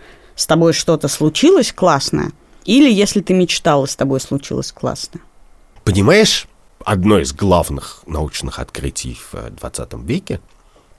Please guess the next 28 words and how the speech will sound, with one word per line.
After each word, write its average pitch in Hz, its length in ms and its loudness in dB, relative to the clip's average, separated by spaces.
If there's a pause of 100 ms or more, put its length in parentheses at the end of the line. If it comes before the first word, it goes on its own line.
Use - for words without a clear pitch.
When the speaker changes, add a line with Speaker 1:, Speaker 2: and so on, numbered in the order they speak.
(200)
Speaker 2:
открытие 85 480 0
структуры 71 420 -4
Д 65 140 -2
Н 67 140 -2
К 58 260 -8
Уотсоном 110 500 -10
и - 20 -10
Криком 123 560 -8
и 113 320 -12 (280)
Уилкинсом 117 920 -6
и, - 240 -14
и - 320 -14
Розалинд 60 380 -4
Франклин - 720 -8
в, - 160 -20 (560)
э, - 60 -16
пятьдесят - 280 -6
третьем - 320 -10
году, 69 300 -6 (260)
оно 101 260 4
как 117 160 2
бы 92 120 2
было 127 260 2
сделано 101 500 2
на 73 220 0
заказ, 82 560 -2
на 78 280 0 (260)
адреналине. 80 800 2